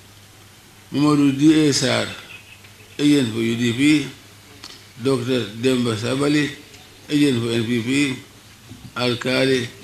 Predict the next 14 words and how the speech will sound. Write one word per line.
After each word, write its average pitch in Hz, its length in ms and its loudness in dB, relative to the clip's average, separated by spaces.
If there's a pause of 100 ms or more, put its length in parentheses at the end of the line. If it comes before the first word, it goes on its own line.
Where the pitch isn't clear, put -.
Pankanta 120 680 -2
Conte, 113 380 -2 (720)
agent 123 280 0
for 113 80 -4
N 104 160 -4
P 104 140 -6
P. 92 240 -10 (1120)
Having 180 340 4
received 170 440 6
the 139 100 2
highest 151 340 2
number 143 280 6
of 120 80 0
votes 143 600 -4